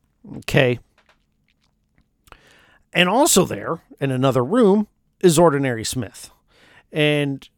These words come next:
uh, they talk, Eve and him,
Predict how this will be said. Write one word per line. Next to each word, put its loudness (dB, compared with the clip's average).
uh, -2
they 2
talk, -4
Eve -2
and -4
him, -2